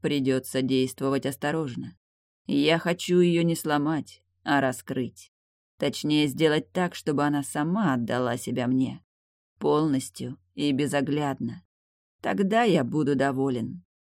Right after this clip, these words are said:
Уверен, что после того, как возьму ее, это несвойственное мне состояние увлеченности только одной женщиной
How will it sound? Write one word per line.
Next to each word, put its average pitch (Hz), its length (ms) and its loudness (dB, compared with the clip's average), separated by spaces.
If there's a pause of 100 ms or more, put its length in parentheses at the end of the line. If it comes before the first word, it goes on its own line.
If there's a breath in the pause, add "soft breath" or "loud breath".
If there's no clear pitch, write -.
(280)
Уверен, 214 500 4
что - 180 -2
после 147 380 -2
того, 143 260 0
как 117 160 -4
возьму 151 460 2
ее, 127 340 0 (240)
это 185 400 2
несвойственное 196 840 4
мне 175 280 4
состояние 160 880 2
увлеченности 139 920 0
только 143 400 0
одной 151 320 2
женщиной 175 680 0